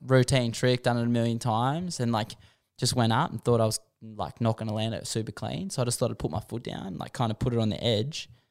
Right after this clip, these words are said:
and it just went bang. And I was like, "Ah."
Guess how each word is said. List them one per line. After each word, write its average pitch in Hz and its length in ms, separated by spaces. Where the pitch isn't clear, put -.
and 104 80
it - 20
just 110 180
went 101 200
bang. 151 340
And 117 80
I 113 80
was 113 120
like, 117 280
"Ah." - 240